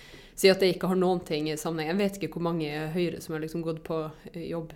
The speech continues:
uten frokost, eh, og som tafser i seg en, eh, jafser i seg, heter det kanskje, mer jafse enn å tafse på. <laughs> En skolebolle i, i lunsjen og tenker at nå skal kons-,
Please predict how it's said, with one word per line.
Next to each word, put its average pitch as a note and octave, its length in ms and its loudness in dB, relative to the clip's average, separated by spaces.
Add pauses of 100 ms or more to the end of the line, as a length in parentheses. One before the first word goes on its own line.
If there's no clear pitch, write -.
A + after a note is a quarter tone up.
uten D#3+ 420 -8 (360)
frokost, - 640 -10 (120)
eh, D#3+ 300 -4
og D#3+ 240 -6 (160)
som E3 340 -10 (540)
tafser E3+ 460 -8
i D#3 80 -4
seg D#3+ 200 -8
en, D#3+ 180 -8
eh, D#3+ 120 -6 (260)
jafser F#3 520 -2
i - 20 -10
seg, D3+ 240 -8
heter D3+ 100 -10
det D#3 40 -8
kanskje, D#3+ 260 -4
mer E3+ 320 0
jafse E3 400 -4
enn D#3 180 -8
å D#3+ 60 -14
tafse - 340 -12
på. F3 220 -10
<laughs> G3 640 -4
En G3 260 6
skolebolle G#3 840 8 (100)
i, F3+ 360 2
i - 20 4
lunsjen F#3 400 2
og D#3+ 100 -2
tenker F3 320 -2
at D#3 140 -4
nå F3 160 -2
skal - 200 -10
kons-, - 280 -10